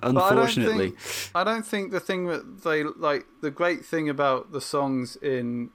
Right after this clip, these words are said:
Speaker 1: uh, in Disney films especially is that they, they link so well with the animation, and so much of the animation is in time with the music, which to the majority of, um,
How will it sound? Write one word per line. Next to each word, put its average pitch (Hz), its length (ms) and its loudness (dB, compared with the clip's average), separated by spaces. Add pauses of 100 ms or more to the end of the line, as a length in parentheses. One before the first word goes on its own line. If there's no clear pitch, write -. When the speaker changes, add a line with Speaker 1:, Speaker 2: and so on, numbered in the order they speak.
(140)
Speaker 1:
uh, 117 320 2
in 120 280 -2
Disney 127 380 -2
films 117 320 -2
especially 147 580 -2
is 117 160 -6
that 117 200 -4
they, 113 240 -4 (580)
they 123 160 2
link 131 380 0
so 117 260 -2
well 120 340 2
with 113 240 -2 (100)
the 117 120 0
animation, 110 760 -4
and 110 260 -10
so 127 280 0
much 127 320 -2
of 110 280 -6
the 120 120 0
animation 113 520 -4
is 107 240 -12 (140)
in 113 60 -20
time 117 340 -4
with 110 140 -10
the 120 80 -8
music, 120 320 -6 (100)
which 170 280 -2 (220)
to - 120 -4
the 180 80 -4
majority 196 680 0
of, 139 300 0 (520)
um, 117 460 4